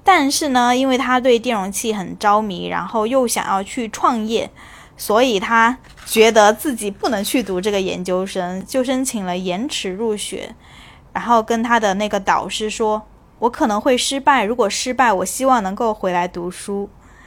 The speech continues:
但是他的导师就已经预感到这个男孩以后永远都不会再回来了。而兄弟俩很幸运的是，他们的第一次创业就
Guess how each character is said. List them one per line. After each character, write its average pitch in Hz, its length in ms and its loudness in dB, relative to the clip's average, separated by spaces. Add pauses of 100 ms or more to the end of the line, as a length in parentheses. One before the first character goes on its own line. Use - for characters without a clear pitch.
(180)
但 285 140 4
是 285 80 -2
他 277 120 8
的 254 60 4
导 233 140 2
师 214 100 -6
就 208 160 -2
已 - 20 -4
经 202 140 -6
预 226 160 -4
感 214 180 -4
到 190 160 -6
这 220 140 -8
个 214 80 -4
男 175 180 -4
孩 196 220 -4
以 180 100 -6
后 185 280 -2
永 185 180 -4
远 190 100 -4
都 196 120 -2
不 196 160 -6
会 196 100 -2
再 196 180 0
回 180 280 -6
来 170 180 -6
了。 - 220 -14 (880)
而 240 160 0
兄 359 220 -4
弟 359 100 0
俩 240 160 4
很 262 180 -6
幸 294 380 -2
运 254 80 0
的 196 160 -6
是， 208 220 -6
他 247 180 -6
们 262 340 2
的 214 120 0
第 247 260 -4
一 277 80 -2
次 254 300 -6
创 226 360 -2
业 196 360 -6
就 190 520 -6